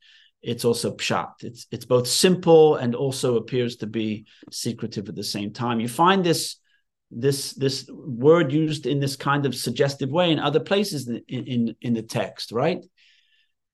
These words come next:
Here's one you might be familiar with, right? Ozi v'zimrat yak, the, the, the crossing the, the, the sea, right? The sea is split. The children of Israel are crossing the sea, making their way to Sinai.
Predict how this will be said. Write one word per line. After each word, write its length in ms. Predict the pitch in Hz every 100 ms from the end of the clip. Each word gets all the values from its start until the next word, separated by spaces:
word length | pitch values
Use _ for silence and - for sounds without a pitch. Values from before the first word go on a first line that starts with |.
| _ _ _ _
Here's 240 | - 196 180
one 140 | 175
you 120 | 170
might 120 | 160
be 100 | 160
familiar 440 | 160 185 226 226 175
with, 180 | 135 120
right? 200 | 143 165
Ozi 500 | 151 147 131 202 185
v'zimrat 600 | 175 147 180 180 175 180
yak, 340 | 208 190 127 127
the, 160 | 143
the, 200 | 143 147 135
the 120 | 139
crossing 500 | 135 185 185 190 185
the, 120 | 170
the, 340 | - 165 165 156
the 100 | 147
sea, 480 | - 214 185 127
right? 200 | 110 143
The 80 | 117
sea 240 | 123 180 175
is 180 | 151
split. 420 | - 175 202 202 -
The 100 | 139
children 300 | - 160 160
of 40 |
Israel 220 | 180 160
are 80 | 131
crossing 380 | - 147 151 143
the 60 | 139
sea, 260 | - 180
making 300 | 127 139 139
their 100 | 135
way 120 | 143
to 100 | 143
Sinai. 560 | 147 175 190 170 110 87